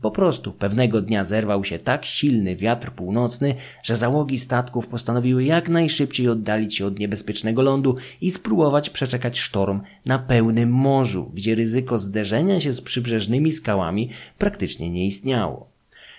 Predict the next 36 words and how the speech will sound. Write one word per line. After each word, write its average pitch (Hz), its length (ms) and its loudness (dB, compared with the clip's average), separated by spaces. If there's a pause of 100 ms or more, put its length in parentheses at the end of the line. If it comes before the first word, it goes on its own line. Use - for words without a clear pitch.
(100)
Koreańczycy, 156 840 2
najbardziej 120 640 4
zaznajomieni 110 880 4
z 98 80 -2
realiami 101 580 0
pogodowymi 104 600 0
w - 60 -8
tej 101 160 -2
części 101 360 -4
świata, 90 420 -4 (340)
mieli 190 280 4
najprędzej 135 600 2
zareagować 90 680 -2
na 92 100 -2
zmienną 98 460 0
aurę 139 380 2
i 165 200 0
oddalić 101 500 0
się 85 100 -4
od 101 100 -2
brzegów. 107 560 -2 (520)
Dzięki 190 280 2
temu 107 340 4
ich 110 180 4
straty 98 400 -2
były 107 220 2
później 104 500 -2
dalece 127 500 2
mniejsze 113 640 2
od - 240 -6
tych 127 180 -6
poniesionych 117 600 -4
przez 85 200 -10
Chińczyków 85 580 -4
i 90 60 -4
Mongołów. 110 640 2